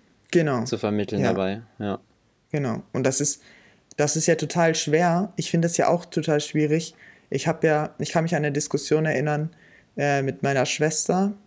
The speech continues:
Speaker 1: das hatte ich lange vorm Studium, ob's insgesamt in der Welt halt,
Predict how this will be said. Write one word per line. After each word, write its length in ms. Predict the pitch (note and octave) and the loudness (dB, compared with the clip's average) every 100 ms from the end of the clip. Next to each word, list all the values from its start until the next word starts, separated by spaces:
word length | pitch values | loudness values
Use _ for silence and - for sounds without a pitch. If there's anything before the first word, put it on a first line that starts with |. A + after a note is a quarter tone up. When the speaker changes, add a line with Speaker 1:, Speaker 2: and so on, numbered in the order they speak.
| _ _ _ _ _ | _ _ _ _ _
Speaker 1:
das 180 | - C3 | -4 -2
hatte 120 | D#3+ | -2
ich 180 | D#3 - - | -4 -6 -4
lange 360 | B2+ C#3 D#3+ | 0 2 0
vorm 320 | D#3 E3 E3+ | -2 0 2
Studium, 640 | D#3+ - C#3+ C3+ C#3 D#3+ A3+ - - - - - | 0 -2 -2 0 0 0 -4 -10 -20 -20 -10 -2
ob's 320 | D#3 - - | -2 -2 -6
insgesamt 840 | - E3+ F3 F3+ D#3+ D3+ D#3 E3+ - _ _ _ _ _ _ _ _ _ _ _ _ _ _ _ | 0 2 2 0 0 0 -2 -4 -12 _ _ _ _ _ _ _ _ _ _ _ _ _ _ _
in 140 | - D3+ | -2 2
der 180 | C#3+ | 2
Welt 460 | C#3 C#3+ E3+ E3+ - | 4 4 4 -2 0
halt, 400 | D3+ C#3 - - | 2 2 -2 -16